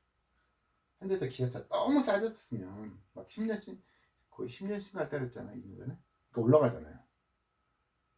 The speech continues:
그렇지만 최근에 안 올라가지 않아요? 올라간 다음에 이십만 원대에서.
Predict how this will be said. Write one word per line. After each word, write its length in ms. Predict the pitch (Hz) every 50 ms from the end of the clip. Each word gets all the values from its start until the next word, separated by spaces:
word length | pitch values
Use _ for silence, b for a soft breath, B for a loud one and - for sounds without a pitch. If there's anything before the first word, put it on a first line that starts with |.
| _ _
그렇지만 400 | _ - 139 151 156 156 131 123
최근에 260 | - - 175 180 165 113
안 120 | 95 107
올라가지 380 | 117 120 110 98 - - - - - - - _ _ _ _ 95 95 - -
않아요? 400 | 107 104 98 98 - - - - _ _ _
올라간 320 | - 110 110 107 101 95
다음에 340 | - - - - 135 151 127
이십만 320 | 120 123 - 117 107 101
원대에서. 540 | 98 - - - - - - - 196 -